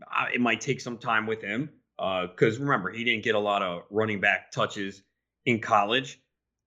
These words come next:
He's the more explosive athlete, but they had the lead and they probably said, "Let's go with the veteran and ice this out." I still think Gibson will emerge at some point, and I,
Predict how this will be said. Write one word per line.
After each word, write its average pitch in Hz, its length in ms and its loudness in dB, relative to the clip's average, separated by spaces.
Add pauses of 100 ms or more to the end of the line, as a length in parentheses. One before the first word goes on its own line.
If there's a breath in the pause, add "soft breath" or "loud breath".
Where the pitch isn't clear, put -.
(300)
He's 135 320 4
the 131 80 2
more 117 560 -2 (180)
explosive 117 540 0
athlete, 139 460 0
but 131 320 -2
they 123 160 4
had 127 320 -2 (320)
the 127 100 2
lead 117 400 -4
and 139 120 -4
they 120 80 2
probably 123 260 2
said, 120 200 -6
"Let's 107 180 -6
go 117 120 -2
with 113 140 -2
the 123 60 -4
veteran 104 680 0 (400)
and 98 460 2 (500)
ice 113 220 4
this 120 220 -2
out." 110 340 2
I 127 100 0
still 123 240 -4
think 113 240 -6
Gibson 110 500 -6 (100)
will 110 180 2
emerge 101 420 2
at 101 180 -6
some 98 180 -4
point, 113 420 2
and 101 100 -6
I, 107 120 -2